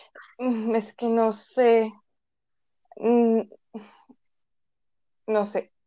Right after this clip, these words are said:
<laughs> Ahí no, ahí no sé. Pero bueno, o sea, yo creo que deberíamos tener la mente abierta. Yo creo que no, que las personas no deberíamos como cerrarnos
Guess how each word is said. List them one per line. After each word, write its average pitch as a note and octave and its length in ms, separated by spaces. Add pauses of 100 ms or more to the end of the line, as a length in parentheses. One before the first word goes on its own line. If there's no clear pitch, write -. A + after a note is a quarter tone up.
(120)
<laughs> - 720 (880)
Ahí G#3 300
no, G#3 200
ahí G#3 260
no G3+ 200
sé. G3+ 580 (1200)
Pero C4+ 460
bueno, D4 360
o D4 60
sea, D4+ 440
yo D#4 120
creo D#4+ 260
que G4+ 100 (200)
deberíamos B3+ 440
tener C4 300
la G3 140
mente G3 300
abierta. - 240 (640)
Yo A#3 100
creo A#3+ 160
que C#4+ 80
no, A#3 460
que A3 120
las G#3+ 240
personas A3+ 320
no A3 140
deberíamos A3 540
como G#3 240
cerrarnos G3+ 1500